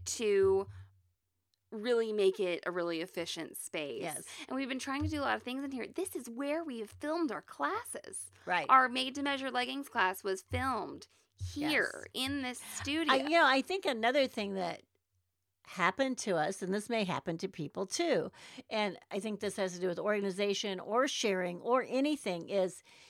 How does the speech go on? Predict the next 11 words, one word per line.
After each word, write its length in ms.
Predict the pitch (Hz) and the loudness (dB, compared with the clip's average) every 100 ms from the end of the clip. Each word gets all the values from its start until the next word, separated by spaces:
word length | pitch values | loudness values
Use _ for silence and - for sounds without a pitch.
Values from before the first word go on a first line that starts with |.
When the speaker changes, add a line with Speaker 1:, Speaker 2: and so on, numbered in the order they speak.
| - _ | -20 _
Speaker 2:
we 680 | 190 202 330 339 311 262 240 208 - | -4 2 6 6 4 2 -2 -6 -4
left 520 | 196 196 175 - - | 2 4 4 0 -12
one 360 | - 190 254 285 | -6 4 6 4
place 340 | - 208 202 | 2 4 4
and 180 | 170 190 | 0 0
brought 280 | 180 180 - - | 4 4 4 2
everything, 500 | 233 262 233 202 165 | 2 2 0 -2 -2
and 220 | 190 190 | -2 2
we 140 | 202 196 | 2 4
did 160 | 196 | 4
not 260 | 202 202 | 4 2